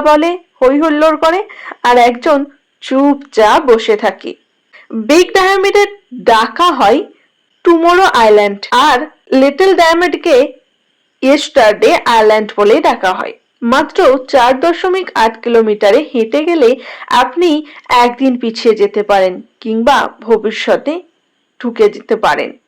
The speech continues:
এই দুই দ্বীপের মাঝখান দিয়েই চলে গেছে আন্তর্জাতিক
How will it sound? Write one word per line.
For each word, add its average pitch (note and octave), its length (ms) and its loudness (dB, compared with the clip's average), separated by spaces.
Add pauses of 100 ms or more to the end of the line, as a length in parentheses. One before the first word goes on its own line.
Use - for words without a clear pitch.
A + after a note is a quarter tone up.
(340)
এই D4 140 4 (200)
দুই D#4 280 0
দ্বীপের D#4 360 0 (100)
মাঝখান B3 500 -2
দিয়েই D4 300 0 (560)
চলে C#4 320 2 (100)
গেছে F#3+ 280 0 (240)
আন্তর্জাতিক A3 680 -2